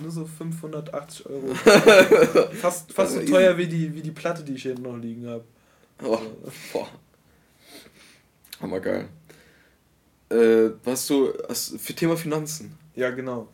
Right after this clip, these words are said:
Speaker 1: Thema Finanzen. Das mit den
Speaker 2: Geiles
Speaker 1: minus zweihundert
Speaker 2: Thema.
Speaker 1: Euro, jetzt wollte ich so voll so, wow, wie viel hat man normalerweise auf dem Konto? Und dann wollte ich so alle schocken mit, ha, ich hab minus zweihundertzweiundzwanzig auf dem Konto. Jetzt hast du ja schon minus zweihundert, dann ist schon gar nicht mehr so krass.
Speaker 2: <laughs> Minus fünftausend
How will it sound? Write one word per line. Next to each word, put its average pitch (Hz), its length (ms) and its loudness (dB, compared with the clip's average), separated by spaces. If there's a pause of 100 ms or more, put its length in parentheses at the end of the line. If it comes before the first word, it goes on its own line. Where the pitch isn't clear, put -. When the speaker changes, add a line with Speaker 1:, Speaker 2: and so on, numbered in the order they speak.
(540)
Speaker 1:
Thema 135 160 -6
Finanzen. 156 680 -6 (260)
Das 131 160 -8
mit 160 120 -4
den 160 80 -4
Speaker 2:
Geiles 190 220 2
Speaker 1:
minus 180 120 0
zweihundert 180 260 2
Speaker 2:
Thema. 170 100 2
Speaker 1:
Euro, 185 140 2
jetzt 165 200 -2
wollte 190 240 -2
ich - 140 -10 (220)
so 170 420 -2
voll 180 300 2
so, 160 280 -2
wow, 170 500 4
wie 175 80 -6
viel 160 140 -12
hat 165 100 -6
man 156 100 -4
normalerweise 151 380 0
auf 147 60 -2
dem 147 60 -6
Konto? 151 240 -4
Und 135 80 -6
dann 127 80 -8
wollte 143 180 0
ich 139 60 -10
so 131 100 -4
alle 131 140 -4
schocken 139 280 -8
mit, 135 220 -6
ha, 131 140 -4
ich 131 100 -6
hab 131 100 -10
minus 131 280 -12
zweihundertzweiundzwanzig 127 960 -8
auf 147 100 -4
dem 139 80 -14
Konto. 151 400 -4 (220)
Jetzt - 120 -10
hast 127 160 -10
du 131 60 -4
ja 135 60 0
schon 131 180 -12
minus 131 240 -12
zweihundert, 120 340 -10
dann 110 100 -12
ist 117 140 -14
schon 117 120 -14
gar 113 100 -6
nicht 113 120 -14
mehr 110 80 -12
so 110 120 -12
krass. 139 360 -10 (360)
Speaker 2:
<laughs> - 380 -20
Minus 151 260 2
fünftausend 120 720 0